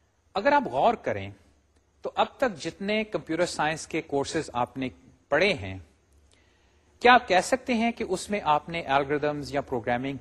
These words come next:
نہیں کی؟ کیا ایسا ہی ہوا ہے کہ اس کے اندر بس میتھمیٹکس ہی استعمال ہوتا رہا، یا maybe صرف اسمبلی لینگویج استعمال ہوئی،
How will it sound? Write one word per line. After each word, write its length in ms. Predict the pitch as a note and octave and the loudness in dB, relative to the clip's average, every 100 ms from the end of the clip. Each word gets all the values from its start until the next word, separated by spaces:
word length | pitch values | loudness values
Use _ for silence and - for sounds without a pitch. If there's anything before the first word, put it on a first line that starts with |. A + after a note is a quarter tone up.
| - | -8
نہیں 380 | G2+ F#2+ D3 - | -8 -6 -8 -8
کی؟ 140 | D#3 D3 _ _ _ _ _ _ _ _ | -12 -12 _ _ _ _ _ _ _ _
کیا 120 | D#3+ | 4
ایسا 340 | D3 C#3+ - G3+ | 6 4 6 4
ہی 160 | G3 | 4
ہوا 240 | F#3+ F3+ F3 | 0 2 4
ہے 120 | E3+ | 4
کہ 120 | - | 2
اس 180 | E3 D3 | -4 -4
کے 100 | E3+ | -6
اندر 160 | D3 C#3+ | -4 -2
بس 240 | C#3 - | -2 -4
میتھمیٹکس 640 | B2+ B2 B2 A#2+ A#2+ D3+ E3+ | -6 -4 -4 -4 -4 -4 -4
ہی 80 | D#3 | -6
استعمال 460 | D3+ - C#3+ C3+ | -6 -6 -2 -2
ہوتا 300 | C3 C3 C#3 | -2 -2 0
رہا، 260 | C3 B2+ B2+ - _ _ _ | 0 0 -2 -6 _ _ _
یا 180 | C3 D3+ | 0 0
maybe 340 | C3+ C#3 C#3+ | 2 -2 -2
صرف 300 | - C3+ B2 - | -4 -2 -2 -4
اسمبلی 380 | B2 C3+ B2 A#2 | -6 -6 -4 -6
لینگویج 440 | G2+ G#2+ C3 C#3+ | -4 -6 -6 -6
استعمال 460 | D3 - C3+ C3 B2+ | -6 -6 -4 -4 -4
ہوئی، 220 | C3 B2 | -6 -6